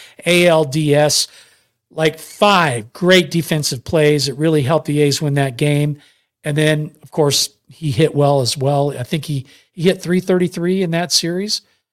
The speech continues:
And, uh, again, in the, uh, deciding third game, which we took three from the Twins, uh, Marco was just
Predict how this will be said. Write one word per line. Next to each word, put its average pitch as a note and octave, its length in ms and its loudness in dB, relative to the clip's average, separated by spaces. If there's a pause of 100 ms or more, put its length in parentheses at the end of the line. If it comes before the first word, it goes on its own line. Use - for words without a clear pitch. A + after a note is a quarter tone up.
(160)
And, C#3 420 -4
uh, D3 180 0
again, D3 360 -2
in C3+ 160 -4
the, C3 240 -4
uh, B2 120 -4 (480)
deciding D3+ 440 -2
third D#3 320 -2
game, D3 380 -4 (160)
which - 360 -8
we C3+ 120 -6
took D3 260 -10
three D#3+ 240 -4
from D#3+ 160 -8
the D#3 80 -6
Twins, D3+ 520 -4 (580)
uh, C#3 280 -6
Marco D#3 420 0
was C3 180 0
just - 280 -8